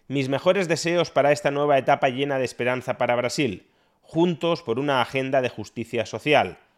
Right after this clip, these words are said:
Parabéns, Lula presidente". Incluso cuando el golpista Pedro Castillo fue proclamado presidente de la República de Perú,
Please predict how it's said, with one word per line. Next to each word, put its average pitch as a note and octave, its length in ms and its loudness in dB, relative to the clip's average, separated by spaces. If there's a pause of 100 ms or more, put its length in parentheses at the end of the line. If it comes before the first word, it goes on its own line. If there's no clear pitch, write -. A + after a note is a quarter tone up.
(180)
Parabéns, D3 880 2
Lula C#3 640 2
presidente". B2+ 720 -8 (520)
Incluso E3 840 0
cuando B2 260 -2
el B2+ 120 -2
golpista B2+ 920 -2
Pedro F3+ 360 -2
Castillo F3 580 -4
fue C#3 220 -4
proclamado C3 640 -4
presidente A#2 540 -8
de A2 100 -2
la G#2 80 -4
República G2+ 640 -10
de G2 100 -8
Perú, D3 380 -2